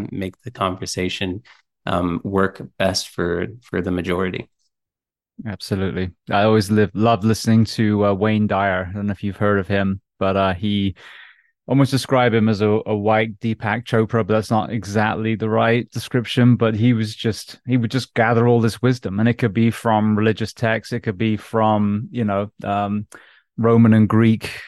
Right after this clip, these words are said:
Speaker 2: yeah, mythology, you know, whatever it was. Um, and they would just extract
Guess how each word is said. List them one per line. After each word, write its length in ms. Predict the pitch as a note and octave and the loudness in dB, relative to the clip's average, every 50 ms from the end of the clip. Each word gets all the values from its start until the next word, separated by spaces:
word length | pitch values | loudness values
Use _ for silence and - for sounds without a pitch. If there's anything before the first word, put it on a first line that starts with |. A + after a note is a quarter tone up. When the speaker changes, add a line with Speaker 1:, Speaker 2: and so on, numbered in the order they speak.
| - _ _ _ _ _ _ - | -20 _ _ _ _ _ _ -6
Speaker 2:
yeah, 200 | A#2 A#2 F#2 G2+ | -4 -2 -2 0
mythology, 1040 | A2 A#2 A#2 - - B2+ B2+ B2 B2+ A#2+ G#2 - B2 B2 A#2+ A#2 A#2 A#2 A2+ A2 A2 | 0 -2 -2 0 0 2 2 4 2 2 0 0 0 0 2 2 2 0 0 -2 -2
you 60 | - A2 | -2 -2
know, 180 | G#2+ G2+ G2+ | -2 -2 -2
whatever 380 | G2 A2+ B2+ C#3+ D3+ B2+ G#2 G2+ | 0 2 4 4 4 4 2 0
it 100 | F#2+ F#2 | 0 0
was. 320 | G2 F#2+ F#2+ G#2 - - - _ - | -2 -4 -6 -6 -10 -14 -16 _ -2
Um, 460 | A2+ A2 G#2+ G#2+ G#2 G#2 G2+ A#2 - _ _ - | 0 2 4 4 4 4 2 0 -4 _ _ 2
and 160 | A#2+ A#2+ A#2+ | 4 4 6
they 60 | A#2 | 6
would 160 | A2 A2+ G#2 | 4 4 2
just 240 | - A#2 G#2+ - - | 2 0 -2 -2 -6
extract 760 | G#2+ - - - - A2+ A2 G#2+ G#2 G2+ - - - - | -8 -8 -6 -2 0 0 2 2 0 -2 -6 -10 -18 -18